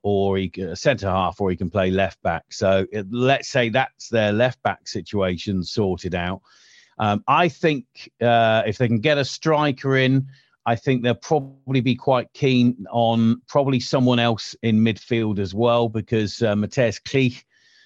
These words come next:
has now gone, uh, to D C United. Uh, it looks like he's, uh, he's off too, but he's definitely left Leeds, and they had a little bit of a farewell for it, and that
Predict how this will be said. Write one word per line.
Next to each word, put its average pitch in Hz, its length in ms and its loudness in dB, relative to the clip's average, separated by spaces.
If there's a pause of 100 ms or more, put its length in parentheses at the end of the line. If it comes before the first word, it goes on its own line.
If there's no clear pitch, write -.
(120)
has 107 240 0
now 107 280 0
gone, 120 640 2
uh, 104 320 0 (140)
to 104 480 0
D 127 200 0
C 120 140 -4
United. 110 680 -2 (360)
Uh, 101 220 0
it 104 40 -4
looks 107 220 -4
like 117 200 2
he's, 107 320 -2
uh, 107 200 2
he's 101 260 -2
off 104 180 0
too, 110 160 -2
but 107 120 -2
he's 98 100 -2
definitely 127 380 -2
left 104 240 -2
Leeds, 107 480 -2
and 98 100 -2
they 101 80 -2
had 101 120 -2
a 104 40 -6
little 101 140 -6
bit 101 140 -6
of 92 80 -10
a 98 40 -6
farewell 107 640 -2
for 110 180 -6
it, 104 80 -2
and 98 100 -4
that 127 140 -4